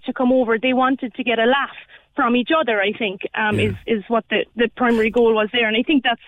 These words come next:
Speaker 1: I think that's, um, a, a problem.
Speaker 2: They, they were shocked and horrified that you actually, uh, responded.
Speaker 1: Yeah, I mean, I'm sure there are many women that might respond but continue to run. Like, I've,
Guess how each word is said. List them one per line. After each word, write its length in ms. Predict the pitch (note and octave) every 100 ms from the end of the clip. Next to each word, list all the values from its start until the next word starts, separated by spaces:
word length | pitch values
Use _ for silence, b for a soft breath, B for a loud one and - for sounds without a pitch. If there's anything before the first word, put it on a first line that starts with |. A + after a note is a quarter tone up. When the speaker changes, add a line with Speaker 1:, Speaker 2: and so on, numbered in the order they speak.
| B B -
Speaker 1:
I 80 |
think 160 | C#4 C4
that's, 160 | B3 - - -
um, 200 | A3 G#3+ -
a, 100 | A#3 -
a 60 | A3+
problem. 400 | A#3+ A3 G#3+ A3
Speaker 2:
They, 80 | F#3
they 120 | G#3
were 100 | G3
shocked 260 | E3 F#3+ D#3+
and 80 | C#3
horrified 420 | C#3+ C#3 B2 G2
that 200 | A#2 -
you 80 | A#2
actually, 540 | G2+ - G#2+ F2 C#2+
uh, 200 | A#1 - -
responded. 800 | A2 - - F#3 E3 D#2 - - - _ _ _ _ _ _ _ _ _ _ _ _ _ _ _ _ _ _ _
Speaker 1:
Yeah, 120 | G#4+ A#4+ B4 G#4+
I 120 | F4
mean, 160 | G#4 G4
I'm 100 | F#4
sure 280 | F4+ G4 G#4
there 240 | F4 E4
are 240 | D4 C4 B3 - _ _ _ -
many 260 | C#4 C#4
women 280 | C4 C4+ C4
that 120 | B3+
might 220 | B3 B3 - -
respond 680 | B3+ - - B3+ B3 A#3 - -
but 140 | B3+ -
continue 440 | C4+ A3+ C#4+ C4+ -
to 80 | C#4+
run. 380 | C#4 B3 A#3
Like, 220 | A#3+ A#3+ A#3
I've, 220 | B3+